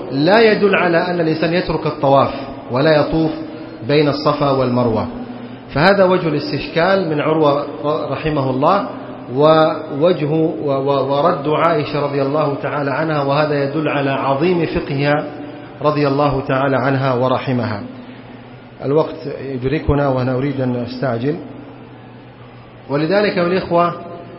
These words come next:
اختلف العلماء هنا في هذه الآية، هل الطواف بالسعي أو السعي، السعي بالصفا والمروة مشروع، آه، واجب أو ركن أو مب-، أو، أو، أو سنة ومستحب؟ على أقوال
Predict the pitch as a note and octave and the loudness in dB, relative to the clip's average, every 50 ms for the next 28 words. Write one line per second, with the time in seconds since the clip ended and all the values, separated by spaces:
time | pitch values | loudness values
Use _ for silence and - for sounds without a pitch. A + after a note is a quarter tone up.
0 | - - - C3+ C#3 - - G3+ G#3 G3+ D#3+ E3 D#3+ C#3+ D#3+ E3 D#3+ E3 F3 F3 | -18 -14 -12 -12 -10 -2 0 2 2 4 2 2 0 0 2 2 2 2 0 0
1 | D3+ C#3+ D#3+ D#3 D3 D3+ - C#3 C#3 D3 D3+ C#3+ C3+ C#3+ D#3 D#3 D#3+ D#3 C#3 B2+ | 0 0 0 0 0 -2 -2 -2 -2 0 0 0 -2 -2 0 0 0 0 0 0
2 | C#3+ E3+ F3+ F3 D#3 - - D3 D3 D3+ D3+ C3+ B2 - G#2+ B2+ C3 - - - | 0 -2 -2 -2 -4 -4 -2 0 2 2 2 2 0 -4 -6 -6 -6 -8 -6 -4
3 | D#3 D3 B2+ B2 A2+ A2 A2+ - B2+ C3+ C#3+ - - - - E3 D3+ C#3 D3 C3+ | -4 -2 -2 -4 -6 -8 -8 -6 -6 -4 -4 -6 -6 -4 -2 -2 0 0 -2 -4
4 | B2+ - - E3 D#3 D3 C#3 C#3 B2 B2+ B2 - - E3 D#3 - D3 C3+ C3 C3 | -6 -4 -2 0 0 0 0 -2 -4 -4 -6 -6 -6 -6 -2 -2 0 0 0 0
5 | C3 C#3+ D3+ D3 C3+ B2 A2+ G2+ - - - - - - - - - - - - | 0 2 2 2 2 0 -2 -4 -6 -10 -12 -14 -14 -16 -16 -16 -16 -18 -18 -12
6 | - B2 C#3 C3+ - - C#3+ D3 D#3+ E3+ E3+ F3 - - C#3 C3+ C3+ C3 B2+ B2+ | -6 -4 -4 -2 -2 0 2 2 4 4 4 2 0 0 -2 -2 -2 0 0 0
7 | B2+ B2 B2 A#2+ A#2 A#2 A2+ A2 A2 B2 D3 D#3+ F3 E3+ D3+ D#3 E3 D#3 - - | 0 -2 -2 -2 -4 -4 -4 -2 0 4 6 6 6 6 4 2 0 0 -2 -6
8 | - - C#3+ C#3+ C#3 C3 C3 D#3+ E3 - F3 F3 E3 D3 - - D3 C#3+ C#3+ C#3+ | -6 -2 0 0 2 2 2 0 0 0 -2 -2 -4 -4 -2 0 0 0 0 0
9 | C3+ B2+ B2 - - D3 D3 D3 D#3 D3 D3 D#3 D#3+ D#3 D3 D#3 D3+ C#3 C#3 C3 | -2 -2 -2 -2 -2 0 0 0 0 -2 0 0 0 0 0 0 0 0 0 -2
10 | - - D#3 D#3 D#3 D#3 D#3 D3+ C#3+ - - - B2+ B2+ C3 C3+ B2 - - B2+ | -2 0 0 0 2 2 2 0 0 -2 -4 -6 -4 -4 -2 -4 -4 -4 -4 -6
11 | C3 - D#3 D3+ D3 - - - - - - - - - - - - - A#2+ C3+ | -2 0 0 0 0 -2 -6 -12 -14 -14 -14 -14 -16 -16 -16 -16 -12 -6 -2 -2
12 | D#3 D#3 D3+ D3 C3 - - C3+ C#3 C#3+ D3+ D#3+ E3+ E3+ F3+ | 0 0 0 -2 -2 -4 0 2 4 6 6 6 6 4 2